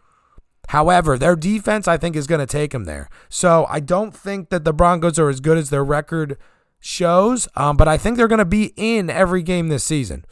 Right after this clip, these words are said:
I don't think they're gonna, there's gonna be a game where I a hundred percent count them out and they don't have a shot, uh, based on the way their defense is playing and based on the fact that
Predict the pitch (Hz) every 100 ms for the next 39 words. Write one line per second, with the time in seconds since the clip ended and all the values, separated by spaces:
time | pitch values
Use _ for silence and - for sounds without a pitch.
0 | _ _ - 147 180 185 175 175 180 165
1 | 170 165 170 165 156 151 160 160 151 147
2 | 131 165 156 143 151 139 151 139 131 139
3 | 139 117 135 151 139 123 117 - 165 190
4 | 202 - - - 139 123 156 156 165 156
5 | 160 147 131 160 175 165 165 - 175 170
6 | 156 127 127 160 180 - 165 160 147 165
7 | 147 - 135